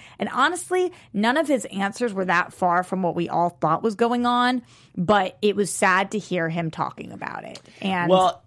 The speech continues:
Speaker 2: it's interesting that he addresses, 'cause when I saw this, uh, trailer for his new film that seems to be dealing with substance abuse,
Speaker 1: Yes.
Speaker 2: called The Road Back.
Speaker 1: Y-, uh, The Way Back.
Speaker 2: The Way
Speaker 1: So
Speaker 2: Back.
Speaker 1: The Way Back is his new, it's also a Warner Brothers movie.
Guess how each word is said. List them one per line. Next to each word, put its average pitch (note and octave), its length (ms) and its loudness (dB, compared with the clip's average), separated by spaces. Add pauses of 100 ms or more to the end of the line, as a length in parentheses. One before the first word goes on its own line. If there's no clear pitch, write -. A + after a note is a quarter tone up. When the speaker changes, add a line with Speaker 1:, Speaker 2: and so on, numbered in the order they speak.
Speaker 2:
it's F3+ 160 4
interesting G#3 440 0
that F3+ 120 4
he E3+ 100 4
addresses, D3 460 0
'cause B2+ 180 -2
when C#3+ 120 2
I C#3+ 60 2
saw F#3 240 2
this, F#3 260 0
uh, C#3+ 180 4
trailer D3+ 640 4
for B2+ 360 0
his A#2+ 340 0
new C#3 160 4
film C#3+ 460 2
that A2+ 140 0
seems C3+ 300 -2
to C3 100 -8
be A#2+ 140 0
dealing B2 460 -2
with A2+ 200 0
substance A#2+ 540 -2
abuse, A#2 480 2
Speaker 1:
Yes. F#3 240 2
Speaker 2:
called B2 120 2
The A2 80 4
Road A#2 280 4
Back. A#2 480 0 (100)
Speaker 1:
Y-, G#3+ 220 -2
uh, F#3 160 4
The F3+ 100 -2
Way F#3+ 160 4
Back. - 280 0
Speaker 2:
The C3 80 6
Way D#3 240 4
Speaker 1:
So D3+ 60 4
Speaker 2:
Back. B2+ 260 4
Speaker 1:
The G3 80 2
Way A#3 240 2
Back G#3+ 400 2
is F#3+ 360 -4
his F3+ 300 -4
new, G3 540 0 (280)
it's F3 200 -2
also F#3 340 4
a G3+ 60 4
Warner F3+ 320 2
Brothers D#3+ 360 0
movie. D#3+ 520 2